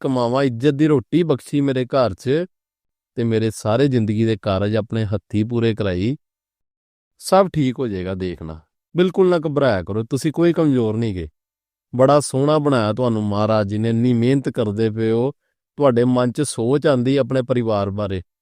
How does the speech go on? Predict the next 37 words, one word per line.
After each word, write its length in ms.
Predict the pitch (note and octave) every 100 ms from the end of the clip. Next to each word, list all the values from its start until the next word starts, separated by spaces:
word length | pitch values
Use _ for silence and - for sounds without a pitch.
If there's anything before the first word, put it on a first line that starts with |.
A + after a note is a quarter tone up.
| _ _ _ _ -
ਮਤਲਬੀ 460 | A#2+ A#2 B2+ D3 D3+
ਤੇ 120 | F3
ਨਹੀਂ 180 | F#3 F#3+
ਹੈਗੇ 220 | F3 B2
ਤੁਸੀਂ। 300 | A2 - G#2+ - _ _ _ _ _ _ _ _ B2
ਹਰ 100 | C#3+
ਵੇਲੇ 200 | D#3+ D#3
ਗੁਰੂ 260 | C3+ C3 C3+
ਦੇ 120 | D3+
ਅੱਗੇ 220 | B2+ D3+
ਜਾ 220 | C#3 C3
ਕੇ 120 | B2+
ਜਦੋਂ 260 | C3+ C3+ C#3
ਅਰਦਾਸ 460 | B2 A2+ G#2+ A#2 -
ਕਰਦੇ 400 | A#2 G2 A2 A#2+
ਹੋ 280 | A#2 B2 D3 _ _ _
ਕਿ 80 | -
ਮਾਲਕਾ 400 | C3 A#2+ A#2 A#2+
ਮੈਨੂੰ 240 | C#3 C3+ A#2
ਇੰਨੀ 200 | A#2+ B2+
ਹਿੰਮਤ 320 | A#2+ G#2 A2
ਦੇ, 220 | G#2+ C3
ਮੇਰੇ 220 | C3 B2+ -
ਕੰਮ 240 | A#2+ A#2
ਕਾਰੋਬਾਰ 540 | A2+ B2 B2+ A#2+ A#2 A2+
'ਚ 60 |
ਇੰਨੀ 160 | B2 B2+
ਤਰੱਕੀਆਂ 540 | B2 A#2+ - C#3 D#3+
ਬਖਸ਼ 240 | C#3 B2+ -
ਕਿ 140 | D#3
ਮੈਂ 100 | E3
ਆਪਣੇ 220 | D3+ D#3+
ਘਰਦਿਆਂ 400 | - E3 B2 A#2+
ਨੂੰ 120 | D#3+
ਸੁੱਖ 280 | D#3+ D#3+ -
ਵਿਖਾ 320 | E3 D#3+ E3
ਸਕਾਂ, 340 | B2 A2+ A2